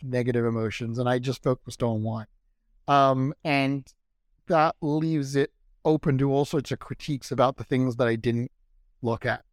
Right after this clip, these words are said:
Um, particularly 'cause some of those critiques might suggest that, you know, I shone a pretty positive light on, um, dislike. I looked at, um,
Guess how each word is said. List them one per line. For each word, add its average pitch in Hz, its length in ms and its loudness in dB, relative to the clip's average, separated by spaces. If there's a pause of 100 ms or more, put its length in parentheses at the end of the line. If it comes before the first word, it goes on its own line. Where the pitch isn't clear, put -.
(480)
Um, 139 340 2 (320)
particularly 180 420 -2
'cause 151 120 4
some 160 160 0
of 147 60 2
those 139 140 2
critiques - 520 -6
might 127 240 0
suggest 127 400 0
that, - 140 -6 (840)
you 147 80 -2
know, 139 160 0
I 147 160 6
shone 151 600 0
a 143 60 -4
pretty 127 340 -4 (140)
positive 123 520 0
light 135 280 4 (100)
on, 117 380 -2 (540)
um, 113 440 0 (680)
dislike. 104 600 0
I 120 120 4
looked 120 320 0
at, - 160 0 (760)
um, 113 500 2